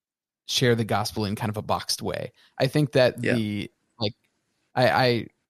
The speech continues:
Speaker 1: have always wondered if Jesus is kinda up there like, "Hey, guys, remember, look at all these things
Speaker 2: <laughs>
Speaker 1: that, uh, I
Speaker 2: Uh-huh.
Speaker 1: g-, made for you," you know? Uh, yeah, that's great. So, so what would you say then that, uh, what do you think a healthy kind of position for arts,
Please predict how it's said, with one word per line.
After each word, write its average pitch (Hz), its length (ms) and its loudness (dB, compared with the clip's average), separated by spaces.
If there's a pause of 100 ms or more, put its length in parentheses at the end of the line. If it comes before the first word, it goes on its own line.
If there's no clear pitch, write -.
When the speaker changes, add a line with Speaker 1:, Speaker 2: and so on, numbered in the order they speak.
(120)
Speaker 1:
have 123 120 -2
always 117 260 0
wondered 110 400 -6
if 104 160 -10
Jesus 110 400 -4
is 107 100 -8
kinda 104 200 -4
up 107 100 -2
there 107 180 -4
like, 120 200 -8
"Hey, 139 220 0 (180)
guys, - 340 0
remember, 131 460 0 (160)
look 151 180 2
at 143 60 6
all 143 100 6
these 139 200 0
things 170 380 4
Speaker 2:
<laughs> - 0 -
Speaker 1:
that, 113 320 2
uh, 110 200 4 (260)
I 123 240 0
Speaker 2:
Uh-huh. 113 320 0
Speaker 1:
g-, 123 160 -6
made 135 300 0 (140)
for - 60 -12
you," 53 220 -14
you 120 140 -2
know? 95 140 0 (840)
Uh, - 220 -4 (180)
yeah, 147 200 -12
that's - 180 -12
great. - 240 -10 (400)
So, - 320 6
so - 160 2
what 156 160 2
would 180 140 0
you 160 100 -6
say 143 240 0
then 127 280 0
that, 107 260 2 (840)
uh, 117 220 -6
what 127 220 -6
do 147 60 -6
you 156 60 -6
think 151 180 -4
a 120 60 0
healthy 123 640 -2
kind 127 220 -2
of 110 100 -6
position 110 540 -2
for - 260 -2
arts, 117 560 0